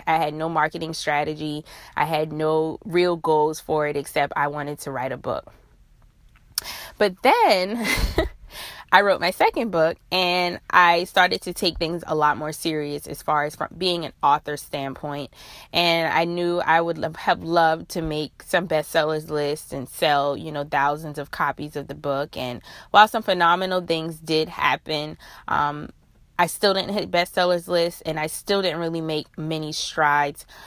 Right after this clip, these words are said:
um, for that book. Now, the book still does very well. Um, I'm glad that I wrote the book.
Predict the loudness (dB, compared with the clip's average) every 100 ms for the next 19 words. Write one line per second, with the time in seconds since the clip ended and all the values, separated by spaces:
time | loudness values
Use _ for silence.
0 | -8 -2 0 -2 -6 -10 -14 _ _ _
1 | _ -20 _ _ -8 -8 0 4 4 4
2 | 0 -4 -2 0 0 2 4 4 2 2
3 | 4 4 0 -2 0 -2 -2 -2 2 2
4 | 2 -2 -2 2 4 4 0 -8 -20 -20
5 | -6 0 2 2 0 -2 2 4 4 4
6 | 2 2 0 -4 -4 0 0